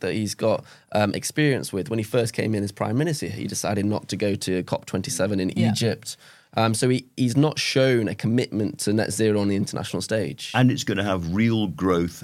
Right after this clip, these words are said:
Speaker 3: and job consequences. Chris Skidmore spoke to me from New York,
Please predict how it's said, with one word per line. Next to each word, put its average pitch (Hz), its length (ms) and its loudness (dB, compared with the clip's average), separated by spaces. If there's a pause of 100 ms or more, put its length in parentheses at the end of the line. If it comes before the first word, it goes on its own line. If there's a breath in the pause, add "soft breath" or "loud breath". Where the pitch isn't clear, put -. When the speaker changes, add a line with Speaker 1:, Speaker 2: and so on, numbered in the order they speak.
(120)
Speaker 3:
and 90 180 -2
job 80 360 -2
consequences. - 800 -8
Chris 110 200 -2
Skidmore 85 440 -2
spoke 78 300 -4
to - 100 -8
me 85 160 0
from 78 440 0
New 92 160 2
York, 92 440 0